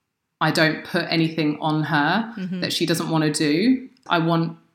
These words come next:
Speaker 1: sport to be fun for her and something that's, like, it's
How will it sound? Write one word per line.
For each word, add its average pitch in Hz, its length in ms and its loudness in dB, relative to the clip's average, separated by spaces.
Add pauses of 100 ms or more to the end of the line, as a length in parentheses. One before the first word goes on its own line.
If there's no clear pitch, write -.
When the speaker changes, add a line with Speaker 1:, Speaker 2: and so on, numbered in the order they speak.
(120)
Speaker 1:
sport 165 400 -2
to - 80 -6
be 170 100 -2
fun 156 460 0
for 180 140 -2
her 175 240 4
and 185 140 2
something 156 340 0
that's, 160 180 -6
like, 156 200 0 (420)
it's - 400 -2